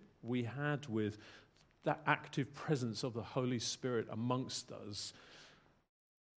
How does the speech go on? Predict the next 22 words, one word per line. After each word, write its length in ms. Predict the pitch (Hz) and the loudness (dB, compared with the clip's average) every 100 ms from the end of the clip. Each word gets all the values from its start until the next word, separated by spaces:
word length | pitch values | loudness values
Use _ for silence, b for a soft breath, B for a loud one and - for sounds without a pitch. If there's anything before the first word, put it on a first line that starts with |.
| _ _ _ _ - 175 | _ _ _ _ -10 4
that 200 | 147 - | 6 8
as 220 | 147 147 | 8 8
we 160 | 147 156 | 6 6
all 280 | 160 202 196 | 6 6 4
do, 400 | 104 82 87 110 | 0 -4 -4 -2
we 140 | 117 | -4
kind 240 | 113 113 110 | -2 -2 -2
of 80 | 98 - - | -4 -14 -16
pick 200 | - 147 | -8 -4
and 100 | 135 | -4
choose 840 | - 131 120 113 101 - - - - _ _ _ _ - | -2 -2 0 -2 -4 -6 -6 -10 -16 _ _ _ _ -14
the 60 | |
bits 520 | 98 120 92 - - | -2 -2 -2 -6 -8
that 280 | - 92 85 - - _ _ _ _ _ _ _ _ _ _ _ _ _ _ _ _ _ _ _ _ _ _ - | -2 -2 -2 -8 -20 _ _ _ _ _ _ _ _ _ _ _ _ _ _ _ _ _ _ _ _ _ _ -4
we 140 | 117 | -2
interpret 560 | 95 90 123 117 120 92 | -2 -2 -2 -2 -4 -8
as 140 | 92 | -8
the 80 | 95 | -12
Holy 280 | 110 95 92 | -8 -8 -8
Spirit 320 | - 104 85 | -10 -10 -10
speaking 380 | - 107 110 95 | -8 -8 -8 -10
to 100 | - | -12